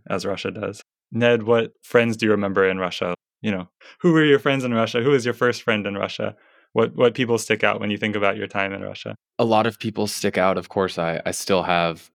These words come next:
Speaker 2: lots and lots of friends, lots and lots of acquaintances. I'm probably, at this point, maybe forty percent or more have, have left to either Turkey or Georgia or somewhere else.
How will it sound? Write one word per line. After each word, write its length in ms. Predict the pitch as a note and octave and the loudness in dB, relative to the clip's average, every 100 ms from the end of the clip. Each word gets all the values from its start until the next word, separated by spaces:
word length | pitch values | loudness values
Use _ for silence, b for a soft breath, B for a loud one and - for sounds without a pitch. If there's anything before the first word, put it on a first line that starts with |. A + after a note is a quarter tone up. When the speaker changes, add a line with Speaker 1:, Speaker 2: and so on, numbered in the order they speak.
| _ | _
Speaker 2:
lots 260 | G2 F#2+ - | 0 0 0
and 100 | F#2+ | 0
lots 220 | F2+ - | 0 -2
of 100 | F2+ | -8
friends, 600 | - E2 E2 E2 - - | -2 -2 -2 -6 -10 -4
lots 260 | E2+ E2+ - | -2 -2 -4
and 80 | |
lots 220 | E2 E2 - | -4 -4 -6
of 80 | |
acquaintances. 1120 | D#2+ - F2 G2+ D#2+ - D#2 D#2 - - - - _ | -10 -6 -6 -6 -6 -6 -6 -6 -10 -12 -14 -20 _
I'm 200 | - F2+ - | -18 -18 -4
probably, 640 | G#2+ F#2+ F#2+ F#2 F2 E2 _ _ | 0 0 0 -2 -2 -6 _ _
at 140 | - G2+ | -6 -2
this 180 | A2 - | -4 -2
point, 300 | G#2 F2+ - | -2 -2 -2
maybe 260 | F2+ E2+ | -4 -6
forty 460 | - - G2 F2+ F2 | -6 0 0 2 -2
percent 560 | - F#2 - E2+ D#2+ | -4 -6 -2 -2 -2
or 100 | F2 | -2
more 320 | E2+ E2+ E2+ D#2+ | -2 0 0 -2
have, 380 | D2 D2+ D#2 - | -4 -6 -10 -12
have 220 | - F2+ E2 | -4 -2 0
left 500 | E2 - - - - - | 0 0 -10 -18 -16 -12
to 180 | - D#2+ | -6 -4
either 260 | D#2 D#2 | -4 -4
Turkey 480 | D2+ - E2+ E2 D#2 | -4 -4 -4 -2 -4
or 140 | D2 | -4
Georgia 360 | C#2+ C#2 D#2 C#2+ | -4 -4 -4 -4
or 160 | D2+ D2 | -4 -4
somewhere 340 | - E2+ C#2 | -4 -6 -4
else. 360 | C#2 E2+ - | -6 -8 -12